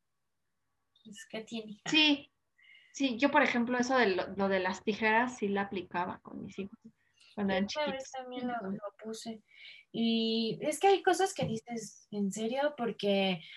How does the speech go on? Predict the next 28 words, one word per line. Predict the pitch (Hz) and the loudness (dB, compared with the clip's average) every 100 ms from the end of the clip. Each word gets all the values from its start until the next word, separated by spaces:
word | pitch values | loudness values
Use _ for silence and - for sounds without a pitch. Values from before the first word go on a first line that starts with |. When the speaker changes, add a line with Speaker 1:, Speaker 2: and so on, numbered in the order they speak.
| - - | -14 -2
Speaker 1:
una | 226 226 | 4 6
vez | 226 233 | 4 2
estaba | - 226 226 185 - | 4 6 6 4 -2
llore | 220 220 220 220 | 2 4 4 4
y | 214 190 | 0 0
llore | 202 208 208 | 0 0 0
y | 208 | 0
llore | 196 202 202 | 2 2 2
Mila | 196 202 214 226 247 | 2 0 0 0 0
y | 202 180 180 | -2 0 0
no, | 190 202 202 160 - | 2 2 0 -2 -8
le | 185 220 220 | -2 4 4
hacía | 202 - 240 - | 4 4 0 2
todo | 240 233 240 | 0 2 2
el | 233 | 2
pañal | 226 226 233 233 247 | 2 2 2 4 2
y | 254 | 0
no | 247 | -6
está | 247 247 | -2 -2
rosada | 240 233 247 254 254 | -2 -2 0 2 2
y | 233 247 | 0 -4
esto | 240 247 | -4 -4
y | |
el | 233 | -2
otro | 233 - 254 | -2 -2 0
y | 233 | 2
ya | 226 | 0
comió. | - 233 240 | 0 -4 -4